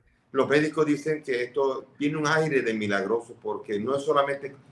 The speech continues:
hay una diferencia entre la curación y el milagro. Pero una, una, una, eh, eh,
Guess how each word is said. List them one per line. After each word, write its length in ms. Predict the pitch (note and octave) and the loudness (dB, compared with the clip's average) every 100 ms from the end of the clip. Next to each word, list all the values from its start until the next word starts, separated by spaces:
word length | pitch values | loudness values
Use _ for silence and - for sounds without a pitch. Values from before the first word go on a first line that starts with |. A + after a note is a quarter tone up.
| - - | -10 0
hay 100 | C#3 | 4
una 100 | D#3 | 6
diferencia 400 | D#3+ D3+ D#3+ D3 | 6 6 4 2
entre 160 | C3 | 2
la 140 | A2+ - | 2 2
curación 480 | A#2 G#2+ - D3 | 2 2 2 0
y 40 | B2+ | 0
el 60 | |
milagro. 380 | G2 F#2+ F#2 D#2 - - _ _ _ _ _ - - _ | -2 -2 -4 -6 -14 -20 _ _ _ _ _ -20 -20 _
Pero 280 | - G#2 G#2+ | 2 4 6
una, 240 | A#2 C#3 C3+ | 4 2 2
una, 340 | C3 D3+ D3+ - | 0 2 2 -2
una, 400 | A#2 C#3+ D3 - - - - _ - - - | -4 0 0 -2 -12 -20 -20 _ -20 -14 0
eh, 600 | A#2 G2+ G2 F#2 F2+ E2+ - - _ - | 4 6 4 2 0 -6 -14 -20 _ -14
eh, 200 | G#2+ G2+ | -12 -12